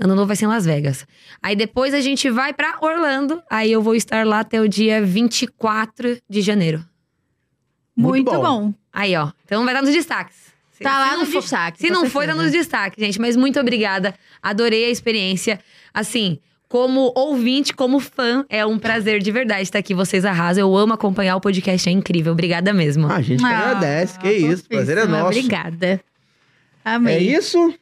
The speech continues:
Speaker 3: É isso. Se inscreva no canal, deixa seu like no vídeo, deixa aí nos comentários o que vocês acharam, se vocês acertaram as coisas também.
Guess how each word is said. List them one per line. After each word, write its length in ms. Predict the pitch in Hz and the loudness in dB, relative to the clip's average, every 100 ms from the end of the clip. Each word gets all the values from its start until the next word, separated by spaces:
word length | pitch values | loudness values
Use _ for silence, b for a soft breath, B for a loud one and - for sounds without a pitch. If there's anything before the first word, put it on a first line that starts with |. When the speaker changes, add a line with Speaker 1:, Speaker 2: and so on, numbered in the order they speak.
| _ | _
Speaker 3:
É 240 | 330 480 370 | -4 0 2
isso. 500 | 285 - 294 294 294 | 0 0 0 0 0
Se 160 | 392 | 0
inscreva 400 | 415 - 320 311 | -2 -2 -2 0
no 140 | 302 294 | -2 -2
canal, 720 | 311 294 285 302 294 285 285 | -2 0 2 2 0 0 0
deixa 280 | 269 277 277 | -2 -4 -4
seu 140 | 277 | -2
like 280 | 269 262 269 | 0 -2 0
no 180 | 269 277 | 2 2
vídeo, 720 | 220 247 302 277 269 240 240 | 2 2 2 2 2 0 0
deixa 240 | 240 240 | 0 0
aí 80 | - | 0
nos 140 | 240 - | 0 0
comentários 540 | 233 247 240 214 214 | 0 2 0 -2 -4
o 40 | |
que 140 | - 208 | -10 -20
vocês 260 | - 202 | -4 -2
acharam, 800 | - 262 - 302 254 247 233 220 | 0 -2 -2 -2 0 0 -2 -4
se 80 | 220 | -10
vocês 280 | 196 - 196 | -16 -12 -6
acertaram 560 | 196 196 202 190 185 190 | -2 -2 -4 -4 -4 -4
as 120 | - | -4
coisas 320 | 185 180 175 | -6 -6 -8
também. 800 | - 190 180 214 269 285 285 | -14 -14 -6 -2 0 0 0